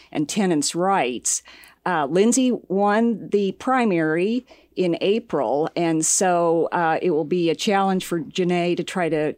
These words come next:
change that outcome. If she is elected, she would be the first African American elected from north of the river.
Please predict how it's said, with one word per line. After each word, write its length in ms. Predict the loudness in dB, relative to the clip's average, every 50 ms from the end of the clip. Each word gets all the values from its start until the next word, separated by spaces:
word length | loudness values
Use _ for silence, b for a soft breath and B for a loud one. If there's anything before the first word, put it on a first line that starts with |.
| _ _
change 340 | -2 -2 0 0 0 -2 -2
that 220 | -2 -2 0 0
outcome. 680 | 0 0 0 0 -2 -4 -4 -4 -2 -2 0 -2 -2 -4 -6 B B B B B B B
If 180 | -4 -2 -2
she 280 | -2 -4 -2 0 2 2
is 140 | 2 2 2
elected, 380 | 2 2 2 0 0 -2 -4
she 180 | -4 -4 -4 -2
would 140 | -2 -2 -2
be 120 | -2 -2
the 100 | -2 -2
first 340 | -2 -2 -4 -4 -4 -4 -4
African 460 | -4 -4 -2 -4 -6 -4 -2 -2 0
American 880 | 0 2 0 0 2 2 2 2 0 0 -2 -4 -4 -2 -2 -2 -4 -4 b b b b b b
elected 460 | -4 -2 0 0 0 0 -2 -4 -2 -2
from 180 | -2 -2 0
north 280 | 0 0 -2 -2 -4 -4
of 60 | -6
the 80 | -6 -4
river. 540 | -6 -6 -6 -6 -6 -8 -10 -10 -12 -18